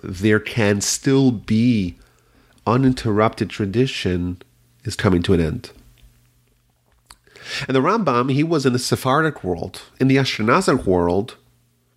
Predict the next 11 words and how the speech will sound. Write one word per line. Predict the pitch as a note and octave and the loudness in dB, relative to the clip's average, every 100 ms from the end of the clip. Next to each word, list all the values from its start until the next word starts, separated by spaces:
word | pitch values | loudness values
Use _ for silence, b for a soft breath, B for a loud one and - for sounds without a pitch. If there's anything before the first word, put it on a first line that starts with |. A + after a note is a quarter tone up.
| _ - | _ -14
that | G2 G#2 A2+ G#2 - | -4 0 2 0 -4
was | G2+ G2+ F#2+ F2+ - - - _ _ _ _ _ - | -2 0 0 -4 -6 -8 -14 _ _ _ _ _ -14
deteriorating | - - - D3+ B2 G2 F#2+ G2 | -12 -8 0 4 6 4 2 0
even | G2+ F2 | -2 -4
faster. | E2+ F#2+ A#2+ - - - - _ _ _ _ _ _ _ _ _ b b b b | -4 -4 -4 -6 -10 -10 -14 _ _ _ _ _ _ _ _ _ b b b b
We | D3+ | -2
spoke | D3 D#3+ D#3+ | 0 0 2
about | D#3 | 0
in | C#3+ | 0
the | |
past | C3 B2+ B2 B2+ - - | 2 2 2 0 -6 -12